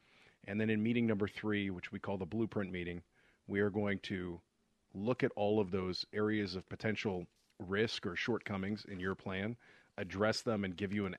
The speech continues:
actionable blueprint to act upon, to fix those problems and make sure that there are as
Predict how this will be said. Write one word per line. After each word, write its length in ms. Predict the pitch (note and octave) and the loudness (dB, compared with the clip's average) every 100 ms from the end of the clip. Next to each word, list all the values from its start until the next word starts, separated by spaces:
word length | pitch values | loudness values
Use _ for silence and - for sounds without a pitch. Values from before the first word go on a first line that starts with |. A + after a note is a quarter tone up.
| - | -6
actionable 600 | G#2 - - A2 G#2 G2 | -4 -2 -2 0 2 0
blueprint 640 | F#2 A2 G#2+ G2+ E2 - - _ _ _ _ _ - | 0 0 0 -2 -6 -8 -20 _ _ _ _ _ -6
to 240 | G2+ F#2 - | -4 -4 2
act 240 | G#2+ - | 2 2
upon, 400 | A#2+ A2+ A2 D3 - _ _ _ _ | -2 2 2 0 -4 _ _ _ _
to 100 | - | -12
fix 320 | - C#3+ D3 - | -6 0 0 2
those 200 | A2+ G#2 | 2 2
problems 480 | A2 G#2 G#2 G2 F#2 | 0 0 0 -2 -2
and 120 | F#2 | -2
make 160 | G2 | -2
sure 240 | - G#2 G2 | -2 -2 0
that 180 | F#2+ F#2+ | -2 0
there 140 | G2 | 0
are 160 | F#2+ F#2 | 0 -4
as 160 | - | -8